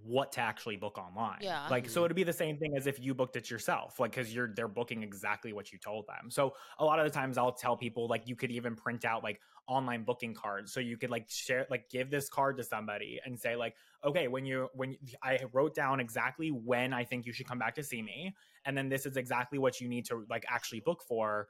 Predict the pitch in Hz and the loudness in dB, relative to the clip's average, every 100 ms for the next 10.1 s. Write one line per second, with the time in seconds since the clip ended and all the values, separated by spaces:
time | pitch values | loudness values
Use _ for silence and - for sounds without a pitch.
0 | _ - 123 120 117 104 - 113 107 107 | _ 0 0 0 0 -2 -2 -8 -4 -4
1 | 104 107 104 - 135 113 104 95 87 - | -2 -2 -4 -2 0 0 0 -6 -10 -20
2 | 82 - 62 - 240 208 208 208 226 262 | -20 -18 -14 -12 -10 -6 -4 -4 -4 -10
3 | 202 185 175 208 196 175 165 170 165 170 | -10 -10 -8 -8 -10 -10 -8 -8 -8 -10
4 | 170 170 170 170 165 170 165 165 160 160 | -12 -12 -12 -10 -8 -6 -8 -10 -10 -10
5 | 156 160 156 151 _ _ _ 139 - 123 | -10 -12 -14 -16 _ _ _ -10 -6 -6
6 | 107 92 170 156 165 160 147 139 - - | -6 -8 -8 -6 -4 -6 -6 -10 -8 -8
7 | - 117 117 107 113 131 _ _ _ _ | -6 -10 -12 -12 -14 -16 _ _ _ _
8 | _ - - 170 156 - 156 147 151 151 | _ -20 -18 -14 -10 -8 -8 -12 -14 -12
9 | 147 - 147 151 156 160 - 151 175 165 | -12 -14 -16 -14 -16 -16 -18 -18 -18 -20